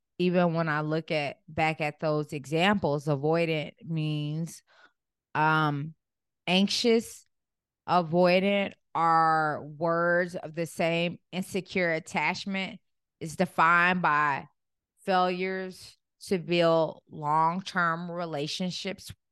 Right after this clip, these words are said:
with others due to inability to engage in physical and emotional intimacy. And then lastly, disorganized,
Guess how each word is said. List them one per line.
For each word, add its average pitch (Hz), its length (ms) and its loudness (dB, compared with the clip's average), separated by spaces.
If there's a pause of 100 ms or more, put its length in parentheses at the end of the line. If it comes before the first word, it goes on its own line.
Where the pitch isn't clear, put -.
(220)
with 170 160 0 (300)
others 175 640 -2 (500)
due 180 220 0
to 175 500 -4 (140)
inability 175 960 -2
to - 240 -6
engage 170 580 0
in 156 120 -2
physical 180 640 -2
and 180 100 -2
emotional 175 800 -6 (680)
intimacy. - 680 -10 (960)
And 190 180 -2
then 185 220 2
lastly, 180 680 0
disorganized, 180 1200 -2